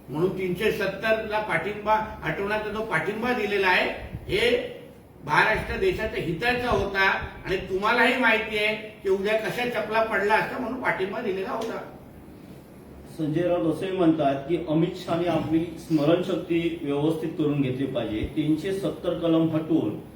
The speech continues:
Speaker 2: काश्मीरमध्ये काय दिवे लावले? काश्मीरचं नाव घ्यायची तुमची लायकी नाही.
Speaker 1: <laughs> काय दिवे लावले ना,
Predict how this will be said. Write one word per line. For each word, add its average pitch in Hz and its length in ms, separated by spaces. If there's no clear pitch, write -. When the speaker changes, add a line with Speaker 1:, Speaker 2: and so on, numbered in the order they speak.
Speaker 2:
काश्मीरमध्ये 175 640
काय 180 340
दिवे 165 240
लावले? 127 280
काश्मीरचं 170 720
नाव 165 220
घ्यायची 160 340
तुमची 147 260
लायकी 127 300
नाही. - 160
Speaker 1:
<laughs> - 1000
काय 135 240
दिवे 139 440
लावले 151 400
ना, 151 140